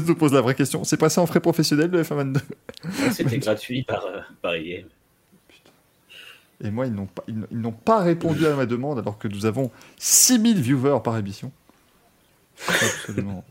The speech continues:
Speaker 1: <laughs> absolument scandaleux.
Speaker 2: Mes viewers uniques.
Speaker 1: Puis comment, comment on ajoute ? Bon, écoutez, on s'occupera des F un vingt-deux plus tard, hein, bien évidemment.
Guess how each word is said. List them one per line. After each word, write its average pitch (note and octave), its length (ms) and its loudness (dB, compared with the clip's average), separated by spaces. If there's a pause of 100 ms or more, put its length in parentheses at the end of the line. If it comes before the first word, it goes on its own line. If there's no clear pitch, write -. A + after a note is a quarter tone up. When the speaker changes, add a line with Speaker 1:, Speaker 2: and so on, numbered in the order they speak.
Speaker 1:
<laughs> - 160 -20
absolument D3+ 460 0
scandaleux. A#2+ 380 -2
Speaker 2:
Mes F#2+ 80 0
viewers G#2 360 6
uniques. - 520 -4 (240)
Speaker 1:
Puis - 120 -20
comment, G3+ 220 -8 (560)
comment A3+ 320 -10
on A2 40 -4
ajoute ? A2 240 -8 (300)
Bon, D3 180 6
écoutez, E3+ 500 6
on F3 440 6 (520)
s'occupera G3 420 6
des F#3 120 8
F B2 40 -6
un E3 60 8
vingt-deux E3+ 240 4
plus D3+ 160 2
tard, F#2 200 4
hein, A2 120 4
bien A2 140 4
évidemment. A2 480 2